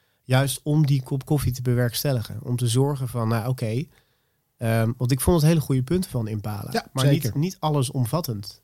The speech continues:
Speaker 1: En dan zit je dus weer met wat ik net ook zei. Van ja, eh, dan blijft het toch nog te veel een deelbelang.
Speaker 2: Ja.
Speaker 1: En ik wil toch dat we gewoon dan kijken van, ja, hoe, maar hoe doen we nou met z'n allen? Want ja, we kunnen het wel met z'n allen doen. En dan als het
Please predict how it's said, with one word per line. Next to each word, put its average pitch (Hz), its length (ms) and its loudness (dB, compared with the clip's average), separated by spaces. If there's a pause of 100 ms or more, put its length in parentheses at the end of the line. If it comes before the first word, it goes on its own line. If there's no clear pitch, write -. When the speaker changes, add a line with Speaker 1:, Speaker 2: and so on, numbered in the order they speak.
Speaker 1:
En 120 360 0
dan 131 200 0
zit 151 180 -4
je 151 80 -4
dus 131 100 2
weer 127 160 4
met 120 100 -4
wat 123 100 -4
ik 123 60 0
net 160 200 0
ook 147 120 -4
zei. 110 320 -6
Van 120 200 0
ja, 120 240 0 (640)
eh, 117 240 -2
dan 120 120 2
blijft 151 240 0
het 135 140 -8
toch 208 160 -2
nog 135 160 0
te - 100 -16
veel 110 180 -8
een 117 80 -4
deelbelang. 123 560 -4 (100)
Speaker 2:
Ja. 139 240 -8
Speaker 1:
En 127 140 -6
ik 131 80 -2
wil 131 160 -4
toch 160 200 -2
dat 139 120 0
we 131 80 2
gewoon 123 220 2
dan 113 120 0
kijken 117 340 -2
van, 127 100 0
ja, 123 100 4
hoe, 131 220 4
maar 123 120 0
hoe 127 120 6
doen 127 160 0
we 131 80 -2
nou 135 140 0
met 139 120 -2
z'n - 80 -8
allen? 147 380 -2
Want 120 160 -4
ja, 123 240 0 (600)
we - 80 -18
kunnen 147 120 4
het 135 160 6
wel 127 100 2
met 123 40 -4
z'n - 80 -8
allen 151 240 -6
doen. 123 160 -2
En 117 60 -2
dan 120 100 2
als 120 140 4
het 117 100 0